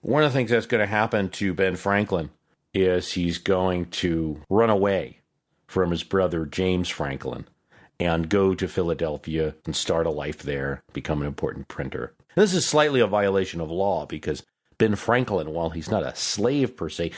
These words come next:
he is an indentured servant to his brother and owes his brother,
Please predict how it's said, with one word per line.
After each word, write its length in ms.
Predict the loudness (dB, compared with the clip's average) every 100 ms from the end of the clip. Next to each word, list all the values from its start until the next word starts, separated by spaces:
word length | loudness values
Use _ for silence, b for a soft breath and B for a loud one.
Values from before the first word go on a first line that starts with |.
| B
he 180 | 4 4
is 120 | 4
an 80 | 2
indentured 680 | 2 2 2 2 -2 -4
servant 500 | -2 0 0 0 -6
to 160 | -6 -4
his 200 | -4 -10
brother 460 | -2 0 0 -2 -10 b b -6
and 160 | -6 -2
owes 340 | 2 2 0
his 180 | -4 -6
brother, 420 | -6 -6 -6 -8